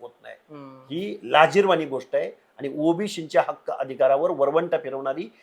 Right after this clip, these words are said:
Speaker 1: गोष्ट इथल्या राज्यकर्त्याकडून होती.
Speaker 2: अ, तुम्ही आंदोलन उभा करताय, ठीक आहे, ओबीसींची ही चळवळ आहे, पण या महाराष्ट्रातले ओबीसी नेते जे कोणी असतील सध्याचे, त्यांचा तुम्हाला यात सपोर्ट आहे का? ते याच्यात सहभागी होणार आहेत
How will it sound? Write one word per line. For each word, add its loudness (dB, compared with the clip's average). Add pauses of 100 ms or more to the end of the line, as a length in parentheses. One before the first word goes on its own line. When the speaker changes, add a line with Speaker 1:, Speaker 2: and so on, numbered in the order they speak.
(220)
Speaker 1:
गोष्ट 6 (340)
इथल्या 4
राज्यकर्त्याकडून 0
होती. -20 (680)
Speaker 2:
अ, 4 (160)
तुम्ही 2
आंदोलन 4
उभा 4
करताय, 0
ठीक -20
आहे, -4
ओबीसींची -4
ही -6
चळवळ 2
आहे, -4
पण 0
या 2
महाराष्ट्रातले 4
ओबीसी -2
नेते -6
जे -6
कोणी -4
असतील -8 (140)
सध्याचे, -10 (680)
त्यांचा 4
तुम्हाला 4
यात 4
सपोर्ट 2
आहे 4
का? -8 (160)
ते 8
याच्यात 6
सहभागी 2
होणार -2
आहेत 0